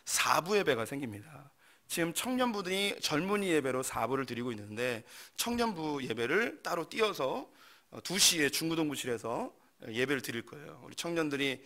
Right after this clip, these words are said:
우리 그 성도님들을 배려하고 또 양보하는 마음으로 이 본당을 비워줬습니다.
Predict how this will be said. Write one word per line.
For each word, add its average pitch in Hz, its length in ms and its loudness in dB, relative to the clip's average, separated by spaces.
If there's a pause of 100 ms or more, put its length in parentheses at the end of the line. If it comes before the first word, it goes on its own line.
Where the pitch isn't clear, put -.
(400)
우리 120 500 -2
그 117 160 -6
성도님들을 139 720 -2
배려하고 113 920 -6
또 117 160 -8
양보하는 135 460 0
마음으로 110 540 -6 (300)
이 117 140 -8
본당을 139 460 0
비워줬습니다. 110 760 -4